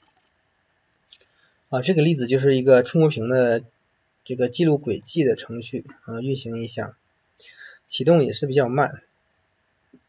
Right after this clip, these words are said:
然后呢，叫 Touch Tracker，就是记录一下你触摸的位置。当然你在手机上运行这个程序的时候呢，是用手指摸的，但是我们现在只有鼠标，所以呢，就可以用鼠标在上面滑。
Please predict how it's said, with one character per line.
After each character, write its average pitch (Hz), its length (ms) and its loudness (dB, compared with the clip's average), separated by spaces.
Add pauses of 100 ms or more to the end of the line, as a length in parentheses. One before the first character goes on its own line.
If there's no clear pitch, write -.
(120)
然 - 160 -12
后 160 160 2
呢， 131 220 2
叫 123 260 0 (340)
Touch 175 300 2
Tracker， 165 560 2
就 131 120 -10
是 120 200 -6
记 - 160 -4
录 147 200 4
一 131 60 2
下 135 200 4
你 95 420 -6
触 - 120 -4
摸 151 160 4
的 156 80 4
位 160 180 6
置。 - 200 -10 (280)
当 143 120 0
然 151 100 2
你 127 100 -2
在 139 200 4
手 120 180 0
机 139 120 -2
上 147 140 4
运 147 80 2
行 131 140 0
这 135 80 4
个 135 60 6
程 123 140 -6
序 127 60 0
的 127 80 2
时 123 140 -8
候 117 100 -4
呢， 110 200 -2 (480)
是 - 100 0
用 139 80 4
手 147 180 4
指 110 180 -2
摸 117 220 -2
的， 117 140 -4
但 127 80 -2
是 123 100 0
我 110 100 0
们 127 80 -6
现 143 100 2
在 135 60 0
只 131 100 4
有 139 60 6
鼠 123 180 -4
标， 123 180 0
所 120 180 -4
以 113 60 -4
呢， 110 280 -4
就 110 140 -18
可 117 100 -10
以 - 20 -6
用 120 100 -8
鼠 113 140 -10
标 110 100 -4
在 117 60 -4
上 123 100 -8
面 117 120 -6
滑。 110 360 -10